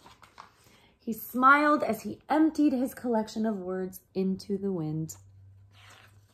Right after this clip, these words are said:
He saw children in the valley below scurrying about collecting words from the breeze.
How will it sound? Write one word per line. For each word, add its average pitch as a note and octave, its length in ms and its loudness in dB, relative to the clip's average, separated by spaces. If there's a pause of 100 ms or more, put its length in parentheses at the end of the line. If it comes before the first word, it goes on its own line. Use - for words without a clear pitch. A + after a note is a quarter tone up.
(2000)
He B3+ 100 -4
saw C4 380 4
children C4 560 -4
in A#3 180 -2
the A#3 140 -4
valley A3+ 380 2
below G3 500 -2
scurrying C4+ 800 -4
about G3 420 -6
collecting G3 600 -8
words F3 240 -10
from F3+ 240 -12
the F#3 40 -10
breeze. F3+ 520 -14